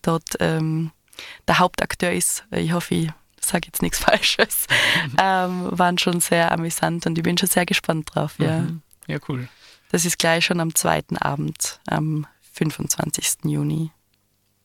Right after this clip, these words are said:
Speaker 1: Genau.
Speaker 2: Wie, wie ist denn das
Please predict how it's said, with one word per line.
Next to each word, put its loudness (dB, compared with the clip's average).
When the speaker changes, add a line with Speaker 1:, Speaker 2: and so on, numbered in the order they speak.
Speaker 1:
Genau. -2
Speaker 2:
Wie, -2
wie 0
ist -2
denn 4
das 0